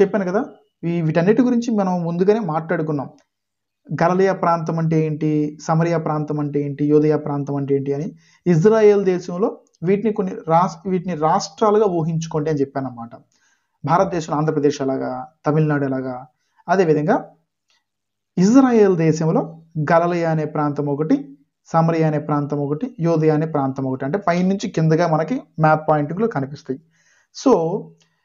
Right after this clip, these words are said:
ఈ యొక్క యూదయ ప్రాంతం నుంచి, అంటే కింద నుంచి పైకి వెళ్ళే స-, మార్గములో సమరయ ప్రాంతం తగిలిద్ది. సమరయ రాష్ట్రం వచ్చిందనుకోండి, మీకు అర్థమయ్యే విధంగా.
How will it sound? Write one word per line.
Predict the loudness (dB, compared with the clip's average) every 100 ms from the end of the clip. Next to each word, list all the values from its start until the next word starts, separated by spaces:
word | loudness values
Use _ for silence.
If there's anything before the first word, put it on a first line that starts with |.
| _ _ _
ఈ | 0
యొక్క | 0 2
యూదయ | 0 0 2 4 4 4 2 0
ప్రాంతం | -2 -4 -4
నుంచి, | -6 -2
అంటే | 0
కింద | 0 0
నుంచి | 0 -4 -4
పైకి | -2 -2 -2 -12 -18 _ 0
వెళ్ళే | 2 4 2
స-, | -2
మార్గములో | -2 0 2 0 0 0 0 -4 -6
సమరయ | -6 -2 2 4 2 2
ప్రాంతం | 0 0 2
తగిలిద్ది. | 4 4 2 -2 -4
సమరయ | -2 -2 0
రాష్ట్రం | 0 -2 -2 -4
వచ్చిందనుకోండి, | -2 -2 0 0 -2 -4 _ _ _ 0
మీకు | 2
అర్థమయ్యే | 2 2 4 4
విధంగా. | 2 -2 -8